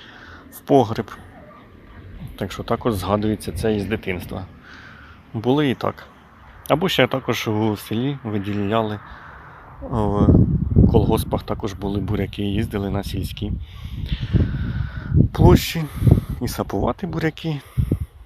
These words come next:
і збирати буряки. Отак все було з буряками, скільки всього зв'язано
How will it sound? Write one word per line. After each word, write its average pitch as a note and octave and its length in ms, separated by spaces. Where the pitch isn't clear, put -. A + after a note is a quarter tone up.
і A2+ 100
збирати G2+ 500
буряки. C#3 480
Отак - 280
все - 140
було A2 240
з G2+ 60
буряками, G2+ 480
скільки B2 320
всього G#2+ 320
зв'язано G2 520